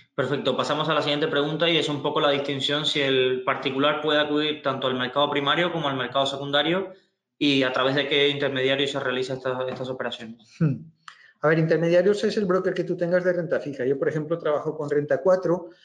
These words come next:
Speaker 2: sé que Auriga también trabaja con, con emisiones de renta fija. Eh, supongo que también deben haber más brokers por ahí. Esto ya es cuestión cada uno que,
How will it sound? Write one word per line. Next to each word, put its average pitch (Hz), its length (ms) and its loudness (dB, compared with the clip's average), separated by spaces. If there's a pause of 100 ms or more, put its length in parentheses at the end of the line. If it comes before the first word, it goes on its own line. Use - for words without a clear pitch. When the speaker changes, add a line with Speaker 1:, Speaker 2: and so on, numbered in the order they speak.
(100)
Speaker 2:
sé 175 260 -2
que 165 140 4
Auriga 170 500 4
también 156 300 -2
trabaja 147 420 0
con, 151 460 -4
con 151 220 -6
emisiones 147 520 -6
de 139 120 0
renta 139 320 -4
fija. - 640 -2 (400)
Eh, 156 480 6
supongo 170 440 0
que 214 100 2
también 165 280 0
deben 156 240 4
haber 151 260 2
más 151 200 -4
brokers 156 260 0
por 156 160 0
ahí. 160 260 4
Esto 170 200 2
ya 165 100 4
es 165 160 -2
cuestión 165 320 0
cada 160 220 4
uno 156 160 0
que, 156 120 0